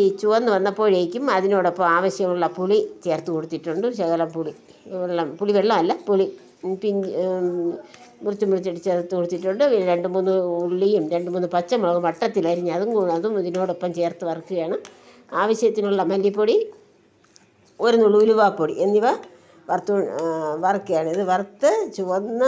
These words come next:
നല്ലപോലെ മൂ-, കുറച്ചുകൂടെ മൂക്കണം. മുക്കാൽ മൂത്തതിന് ശേഷം, ആ, മിക്സിയിൽ അരച്ച്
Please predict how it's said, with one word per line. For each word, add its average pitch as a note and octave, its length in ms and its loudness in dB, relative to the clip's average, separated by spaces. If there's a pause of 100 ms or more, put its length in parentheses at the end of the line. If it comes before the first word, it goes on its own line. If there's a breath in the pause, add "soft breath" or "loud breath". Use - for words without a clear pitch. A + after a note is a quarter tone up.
(140)
നല്ലപോലെ A3 560 2
മൂ-, G3 160 0 (100)
കുറച്ചുകൂടെ C4+ 540 -2
മൂക്കണം. E3+ 400 -4
മുക്കാൽ G#3 240 -4 (240)
മൂത്തതിന് G3+ 360 -2 (100)
ശേഷം, G3 280 -2 (480 soft breath)
ആ, E3+ 200 -4
മിക്സിയിൽ F#3+ 360 0
അരച്ച് G#3+ 300 -4